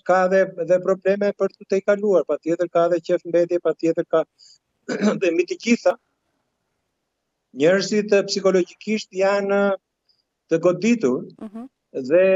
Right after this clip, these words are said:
Speaker 1: shumë të ndjeshëm. Do të vija në pyetje që shërbimet, e, sociale, për mbështetje psikologjike, e, në ro-, në atë rajon të prekur janë tepër masive, janë mbi tre mijë e ca ekspert psikolog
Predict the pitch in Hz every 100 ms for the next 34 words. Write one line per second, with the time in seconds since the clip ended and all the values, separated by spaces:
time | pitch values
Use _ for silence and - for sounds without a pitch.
0 | 190 185 185 208 214 220 - 202 - -
1 | _ _ _ _ _ _ 135 _ - 175
2 | 180 175 175 175 175 175 180 208 214 -
3 | _ _ - _ - - - - - _
4 | 185 240 226 175 - 143 127 123 123 117
5 | 160 151 175 196 175 117 101 _ _ _
6 | _ _ _ _ 156 156 165 165 208 214
7 | 202 - 180 180 170 170 196 196 135 120
8 | - - 143 135 131 170 208 196 180 143
9 | 143 151 202 214 156 175 170 165 165 160
10 | 196 208 196 185 - - 190 202 220 -
11 | _ _ _ 160 175 170 202 220 208 -
12 | 185 147 139 156 156 _ - 202 202 208
13 | 202 208 202 185 - 190 165 - _ _
14 | - 151 - - 196 214 214 - 220 196
15 | 185 175 214 214